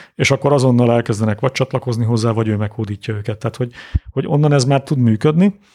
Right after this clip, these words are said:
Az biztos, teljesen egyértelmű, hogy a magyarságnál ez a know-how, ez megvan. Ez teljesen egyértelműen bezuhan. Ezt több dolog bizonyítja. Egyrészt az, hogy létrehoznak egy olyan államot, ami nagyon virulens,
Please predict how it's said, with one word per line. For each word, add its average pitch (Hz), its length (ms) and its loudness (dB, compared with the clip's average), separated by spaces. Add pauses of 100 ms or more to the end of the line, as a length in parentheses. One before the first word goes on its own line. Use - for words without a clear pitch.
(800)
Az 220 180 2
biztos, 143 580 0 (420)
teljesen 120 360 0
egyértelmű, 170 500 2 (320)
hogy 131 140 2
a 147 40 4
magyarságnál 131 500 2
ez 104 80 2
a 107 40 2
know-how, 104 360 2
ez 98 100 2
megvan. 95 520 -2
Ez - 180 -4 (160)
teljesen 170 400 2
egyértelműen 113 680 0
bezuhan. 98 480 0 (400)
Ezt - 400 -4
több 156 140 2
dolog 107 220 0
bizonyítja. 165 460 2
Egyrészt 123 260 -2
az, 143 120 0
hogy 123 180 -2
létrehoznak 135 440 0
egy 113 120 -2
olyan 113 160 2
államot, 110 300 0
ami 110 140 0
nagyon 135 340 2
virulens, 107 520 0